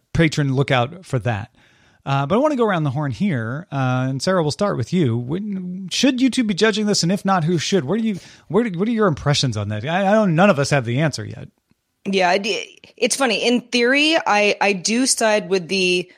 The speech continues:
Speaker 2: the platform is not at fault. It is a tool that people are using to channel information, whether it be information that you agree with or you don't.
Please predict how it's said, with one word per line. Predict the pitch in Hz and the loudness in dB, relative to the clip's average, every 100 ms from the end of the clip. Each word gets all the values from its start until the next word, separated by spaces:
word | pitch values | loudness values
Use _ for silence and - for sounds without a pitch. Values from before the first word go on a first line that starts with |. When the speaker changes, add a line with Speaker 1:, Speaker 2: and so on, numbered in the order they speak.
| _ | _
Speaker 2:
the | 156 190 | -6 -6
platform | - 226 208 - 233 208 | -4 0 0 0 0 2
is | 196 185 | 0 2
not | 180 170 | 2 2
at | - | -2
fault. | - 175 160 160 - | -4 0 2 0 -2
It | 175 | -2
is | 170 151 | 0 -2
a | 160 | -4
tool | - - 165 160 | -4 -4 -2 2
that | 165 - | 2 2
people | 180 - 156 | -4 0 0
are | |
using | 160 160 156 151 151 156 156 | 0 0 0 2 2 0 -2
to | - 170 165 | -2 0 -2
channel | 165 - 180 175 160 | -2 0 2 2 2
information, | 170 160 175 165 156 175 160 165 190 | 0 0 0 2 2 2 0 -2 0
whether | 175 160 | 0 2
it | 165 160 | 0 0
be | 170 | 0
information | 160 175 160 151 175 | 0 0 0 0 0
that | 156 | -2
you | 170 175 | 0 0
agree | 196 320 311 | 0 0 2
with | 311 | 2
or | 285 | 2
you | 277 269 | 2 0
don't. | 220 208 202 196 - | 0 0 2 0 -2